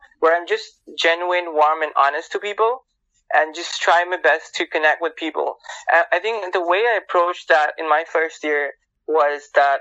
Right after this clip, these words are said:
I'd really ask a lot of questions about their culture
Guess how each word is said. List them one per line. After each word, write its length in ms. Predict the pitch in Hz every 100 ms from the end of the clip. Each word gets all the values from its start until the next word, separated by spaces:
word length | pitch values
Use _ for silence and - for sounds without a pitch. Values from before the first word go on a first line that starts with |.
| -
I'd 220 | 147 151 170
really 420 | 180 185 220 247 -
ask 280 | 151 165 -
a 60 | 175
lot 180 | 156
of 100 | 156 -
questions 500 | 151 151 - 160 156
about 300 | 143 113 -
their 120 | 139
culture 600 | - 156 - 156 143